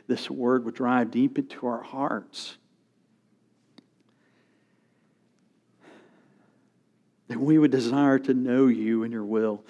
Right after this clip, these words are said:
That we would desire to know the redemption plan that you, our triune God, Father, Son, and Holy Spirit,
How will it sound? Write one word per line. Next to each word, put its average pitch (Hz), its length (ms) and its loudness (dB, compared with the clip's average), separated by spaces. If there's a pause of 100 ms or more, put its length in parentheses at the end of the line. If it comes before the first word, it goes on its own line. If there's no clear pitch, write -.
(140)
That 147 80 2
we 156 160 6
would 127 280 4
desire 131 400 2
to 131 140 -4
know 123 420 2 (180)
the 131 80 4
redemption 120 640 2
plan 113 560 0 (2250)
that 139 140 -2
you, 120 400 2
our 120 120 -2
triune 120 560 0
God, 110 300 -4
Father, 117 340 0
Son, 120 360 -4
and 107 120 -2
Holy 123 300 -4
Spirit, 110 640 -6